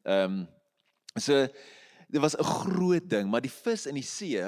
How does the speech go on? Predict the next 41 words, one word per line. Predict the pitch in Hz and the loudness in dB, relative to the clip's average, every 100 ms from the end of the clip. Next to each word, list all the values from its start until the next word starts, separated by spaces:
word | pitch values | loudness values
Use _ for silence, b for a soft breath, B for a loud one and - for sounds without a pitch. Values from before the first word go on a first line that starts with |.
| 113 | -4
nou | 110 | -8
hier | 101 | -10
is | 127 | -10
die | 127 | -12
catch, | - 87 65 - | -4 -4 -4 -6
waar | 98 | -4
Herodes | 92 87 95 - | -2 -2 -4 -6
in | |
die | 95 | -10
storie | - 95 78 | -6 -4 -4
inkom, | 76 69 73 85 _ - | -8 -12 -12 -14 _ -18
eh, | 82 78 _ _ _ _ | -18 -18 _ _ _ _
pun | 90 78 | -8 -6
intended, | 71 71 73 - B B B _ | -8 -10 -10 -14 B B B _
die, | 131 131 123 - _ _ _ _ _ _ _ _ _ | -2 0 -2 -8 _ _ _ _ _ _ _ _ _
die | 127 | -12
vis | - 220 202 | -2 -2 0
in | 185 | -4
die | |
see | 151 - 147 | -4 -4 -2
het | 147 | -4
nie | 151 | -6
behoort | 113 95 101 95 - | -4 0 0 -4 -8
aan | 98 | -6
die | 101 | -4
mense | 80 76 80 - | -6 -8 -10 -12
nie, | - - | -16 -14
aan | 80 | -12
die | 71 | -10
land | - - | -12 -12
nie. | |
Die | 85 - | -16 -8
vis | 175 175 | -6 -6
in | |
die | 170 | -8
see | 151 110 | -6 -4
het | 104 | -4
behoort | 95 85 76 | -4 -6 -6
aan | - 78 | -10 -14
die | |
koning. | - 65 50 | -14 -16 -16